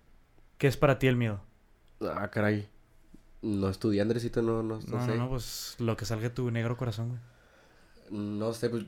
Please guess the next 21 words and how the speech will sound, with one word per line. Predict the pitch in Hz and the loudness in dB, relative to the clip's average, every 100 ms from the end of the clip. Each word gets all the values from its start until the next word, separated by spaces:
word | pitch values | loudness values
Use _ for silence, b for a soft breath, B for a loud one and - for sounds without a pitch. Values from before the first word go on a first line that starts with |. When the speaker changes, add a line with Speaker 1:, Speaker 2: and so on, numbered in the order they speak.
| 107 | 2
Speaker 2:
yo | 117 | 2
miedo | 120 120 120 | 4 2 2
lo | 127 127 113 | 4 4 4
relaciono | 104 104 98 101 110 107 | 2 0 0 0 -2 0
con, | 117 110 98 87 82 | 0 0 -2 -4 -8
como | 82 80 | -10 -10
con | 80 87 | -8 -6
sentirse | 90 85 95 90 | -6 -6 -6 -4
incómodo. | 110 117 139 160 170 - _ _ _ _ _ - | 0 0 2 0 -2 -18 _ _ _ _ _ -18
O | |
sea, | 95 90 87 85 85 90 - - | -14 -10 -10 -10 -12 -14 -16 -6
no | 101 | -4
sé, | 101 95 | -2 -2
que | - 95 | -2 -4
pase, | - - 104 104 113 | -6 -2 0 2 2
veas | 104 104 107 - | 2 2 0 -4
o | 95 | -6
escuches, | - 104 101 104 | -4 -4 -2 -2
no | 101 | -2
sé, | 98 | -2
algo. | 101 107 123 | -2 -2 -4